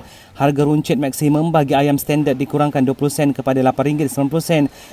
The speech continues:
daripada harga siling sembilan ringgit sepuluh sen sekilogram. Sementara itu, Azman yang mengakui sudah dimaklumkan mengenai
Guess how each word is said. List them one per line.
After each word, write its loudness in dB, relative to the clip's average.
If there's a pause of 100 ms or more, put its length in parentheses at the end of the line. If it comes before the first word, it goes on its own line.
(100)
daripada 2
harga 0
siling 0
sembilan 0
ringgit 0
sepuluh -4
sen -2
sekilogram. 0 (880)
Sementara 2
itu, -2
Azman 2
yang 2
mengakui 0
sudah -2
dimaklumkan 0
mengenai 0